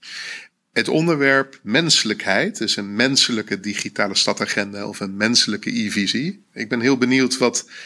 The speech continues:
hoe je dat vertaalt in de praktijk. Dus hoe zorg je er nou voor? Want ik, ik ga er even vanuit dat iedereen pro het woordje menselijk is. Ehm, maar hoe, eh, voorkom je dat het een afvinklijst, eh, afvinkpuntje is zoals, eh, nou, soms misschien met ethiek, eh, gebeurt? Ehm,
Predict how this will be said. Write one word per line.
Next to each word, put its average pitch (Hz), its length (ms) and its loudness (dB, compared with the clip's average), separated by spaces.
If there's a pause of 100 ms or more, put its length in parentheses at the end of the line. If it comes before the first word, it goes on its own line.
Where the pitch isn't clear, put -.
(120)
hoe 123 180 0
je 120 60 4
dat 117 220 0
vertaalt - 600 0
in 113 120 -8
de 107 60 -10
praktijk. - 640 -6
Dus - 180 -2
hoe 135 160 0
zorg 139 320 4
je 135 60 2
er 123 60 0
nou 110 180 2
voor? 147 200 0
Want 131 120 -2
ik, 110 160 -6
ik - 160 -12
ga 107 140 -2
er 107 120 2
even 101 140 -2
vanuit 120 280 2
dat 185 140 -2
iedereen 104 360 0
pro 113 480 4
het 98 120 -4
woordje 101 280 0
menselijk 131 480 0
is. - 320 -2 (420)
Ehm, 113 320 2 (380)
maar 120 260 4
hoe, 120 460 0
eh, 113 220 2
voorkom 147 420 0
je 139 80 4
dat 123 180 2
het 110 120 -6
een 117 120 -6
afvinklijst, 117 1000 2
eh, 117 320 -2
afvinkpuntje 120 920 0
is 110 180 2
zoals, 110 340 0
eh, 110 220 -2 (360)
nou, 110 200 -2
soms 104 340 -2
misschien 107 320 0
met 104 160 -2
ethiek, 123 400 -2
eh, 98 180 -4
gebeurt? 98 560 -8
Ehm, 107 240 -4